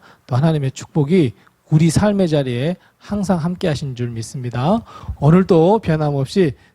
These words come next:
Just Only One에 찾아주신 여러분들을 환영하고 축복합니다. 우리는 계속해서 Just Only One 성경 공부를 해 가겠습니다.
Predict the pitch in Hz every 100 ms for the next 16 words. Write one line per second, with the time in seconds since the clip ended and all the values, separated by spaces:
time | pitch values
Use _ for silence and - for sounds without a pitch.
0 | _ - 139 - - 147 147 139 123 127
1 | 127 120 147 165 - 175 151 - 123 123
2 | 127 131 113 120 185 208 _ _ - 208
3 | 190 147 117 117 143 165 - - 165 139
4 | - 120 113 107 95 _ _ _ - -
5 | - 175 214 214 202 190 185 - 196 170
6 | 151 170 123 - _ - 160 165 208 160
7 | 175 170 139 135 180 190 185 180 156 143
8 | 131 160 143 180 131 123 - 127 120 131
9 | 220